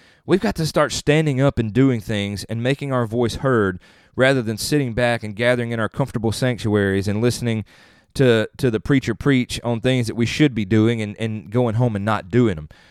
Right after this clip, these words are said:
We are a people that are, are really quick and easy to put something off on somebody else and say, "Well, they can do that.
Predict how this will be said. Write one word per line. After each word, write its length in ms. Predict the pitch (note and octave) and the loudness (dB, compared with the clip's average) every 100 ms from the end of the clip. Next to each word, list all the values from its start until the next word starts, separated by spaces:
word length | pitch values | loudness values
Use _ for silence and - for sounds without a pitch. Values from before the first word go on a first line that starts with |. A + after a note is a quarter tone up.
| _ _ _ _ _ _ _ _ _ _ | _ _ _ _ _ _ _ _ _ _
We 220 | - D#3 D3 | 4 6 8
are 160 | B2+ | 6
a 80 | G#2+ | 0
people 340 | G2+ C#3+ B2+ A#2 | 0 -2 0 0
that 120 | A2 | 0
are, 180 | G#2+ G#2+ | -2 -2
are 80 | A2 | -4
really 400 | G2+ C3 E3 C#3 | 2 4 4 2
quick 380 | - - B2 C3+ | -2 0 0 0
and 80 | |
easy 400 | B2 D#3+ A#2 G#2 G2+ | -4 -2 -2 -4 -4
to 140 | A2+ | -6
put 240 | - C#3+ | 0 -2
something 380 | - D3 B2+ A#2+ | 0 -4 -2 -2
off 240 | B2+ C3 A#2 | 0 0 -4
on 100 | G#2 | -6
somebody 460 | C#3 B2 A#2 G#2 | -2 0 0 2
else 280 | B2+ G#2 - | 2 0 -6
and 80 | G#2 | -10
say, 120 | G#2 | -10
"Well, 240 | F#2+ C#3+ - | -8 -8 -10
they 440 | C#3+ C3+ C3 F3 | -14 -8 0 0
can 160 | C#3 A2+ | 0 -4
do 160 | G#2 | -2
that. 280 | F#2 F#2 F#2 | 0 0 0